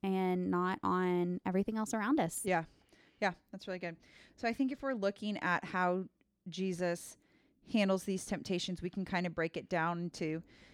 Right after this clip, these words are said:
Speaker 2: I made this up, <laughs> so this is not, like, solid or
Speaker 1: <laughs>
Speaker 2: anything like that.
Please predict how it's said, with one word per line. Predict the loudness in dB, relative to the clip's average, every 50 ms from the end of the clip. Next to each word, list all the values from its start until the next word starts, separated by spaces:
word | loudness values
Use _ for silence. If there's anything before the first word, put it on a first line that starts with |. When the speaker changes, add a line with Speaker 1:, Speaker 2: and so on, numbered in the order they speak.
| -20 -20 -20 -20 _ -20 _ _ -20 -20 _ _ 6
Speaker 2:
I | 8 8
made | 8 8 6 6
this | 4 2 4 4
up, | 2 2 2 2
<laughs> |
so | 2 4
this | 4 4 4 2 4 8 10
is | 10 12 12
not, | 12 12 12 12 12 12 10 8 6 6 4 2 4
like, | 8 10 10 10 12 12 12
solid | 12 12 12 12 12 12 12 12 10
or | 10 10
Speaker 1:
<laughs> | 10
Speaker 2:
anything | 10 10 10 8 6 8 8 8 10
like | 10 8 10 10
that. | 10 8 8